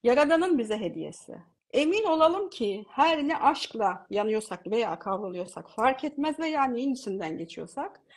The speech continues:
o aşkı bizim kalbimize yaratıcı koydu. Çünkü her şeyin sahibi o, kalplerimizin sahibi de o ve oraya o aşkı bir sebeple koydu.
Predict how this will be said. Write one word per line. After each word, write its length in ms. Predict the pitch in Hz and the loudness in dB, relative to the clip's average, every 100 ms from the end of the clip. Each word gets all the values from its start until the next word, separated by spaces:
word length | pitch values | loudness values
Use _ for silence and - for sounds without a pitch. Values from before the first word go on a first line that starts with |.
| _ _ _ - | _ _ _ 4
o 300 | 330 440 - | 8 8 6
aşkı 560 | 262 339 - - 269 311 | 4 4 2 -2 0 0
bizim 260 | 294 285 254 | -2 -2 -4
kalbimize 520 | 254 262 226 214 233 | 0 0 0 -2 -2
yaratıcı 380 | 226 170 170 202 | 0 -4 -6 -10
koydu. 300 | 196 170 - _ _ _ _ _ _ _ | -8 -8 -10 _ _ _ _ _ _ _
Çünkü 240 | - 415 370 | -2 0 2
her 220 | 285 294 | 4 4
şeyin 720 | 320 370 - _ _ - 349 | 2 -6 -8 _ _ -2 0
sahibi 380 | 349 359 359 349 | 0 0 0 0
o, 300 | 165 339 - | 0 0 -6
kalplerimizin 680 | - 226 254 254 285 285 349 | -4 -4 -2 -4 -4 -4 -6
sahibi 460 | 349 339 330 311 311 | -4 -2 -2 -4 -2
de 80 | |
o 280 | 302 349 - _ _ - | -2 -2 -6 _ _ -2
ve 100 | 240 | 2
oraya 500 | - 370 440 294 208 | 4 4 4 2 2
o 100 | 330 | 4
aşkı 380 | 349 294 - 302 | 2 2 -4 -4
bir 120 | 254 | -4
sebeple 500 | 269 247 220 233 208 | -4 -6 -6 -8 -10
koydu. 440 | 175 - 139 - | -10 -10 -10 -12